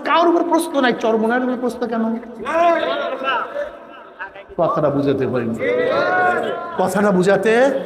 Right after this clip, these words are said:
পারিনি। বয়ানের মধ্যে হাত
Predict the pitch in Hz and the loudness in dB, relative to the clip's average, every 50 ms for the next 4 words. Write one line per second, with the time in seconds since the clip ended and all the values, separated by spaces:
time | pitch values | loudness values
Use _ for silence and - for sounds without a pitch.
0 | - - - - - - - - - - - - - - - - - 139 120 113 | -6 -8 -8 -8 -8 -10 -10 -12 -14 -14 -10 -6 -6 -6 -6 -6 -10 -10 -10 -10
1 | 101 95 - - - - - - - - - - - 190 - - - - - - | -10 -12 -14 -18 -20 -18 -18 -18 -18 -18 -16 -14 -14 -12 -12 -12 -12 -12 -14 -16
2 | - - - - - - - - - - - - - - - - - 277 285 277 | -18 -20 -20 -20 -20 -20 -20 -20 -20 -20 -20 -20 -20 -20 -8 -4 0 2 2 4
3 | 269 277 311 330 320 311 294 277 214 180 180 214 185 160 147 - 247 269 | 4 4 2 2 2 2 2 0 0 0 0 0 0 0 0 0 -2 -2